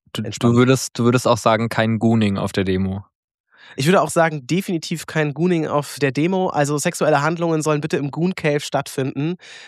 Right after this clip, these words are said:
Speaker 2: Ähm,
Speaker 1: Mhm, mhm, mhm.
Speaker 2: ja.
Speaker 1: Okay,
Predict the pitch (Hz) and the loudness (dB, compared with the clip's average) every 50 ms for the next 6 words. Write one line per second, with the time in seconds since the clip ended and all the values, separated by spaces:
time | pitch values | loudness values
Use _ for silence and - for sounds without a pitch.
0 | - - 139 139 135 127 - 147 170 202 202 - _ _ - 120 117 117 143 160 | -14 -6 -2 0 2 4 4 4 4 4 2 -4 _ _ -2 0 0 2 2 0
1 | 165 - - 113 110 120 139 170 185 _ _ _ _ _ - 123 110 95 92 - | 0 -2 -2 -2 0 0 0 -2 -4 _ _ _ _ _ -4 -2 -2 -2 -4 -8
2 | _ _ _ _ _ _ _ _ _ - 123 120 - 104 95 92 | _ _ _ _ _ _ _ _ _ -6 -6 -2 0 0 0 0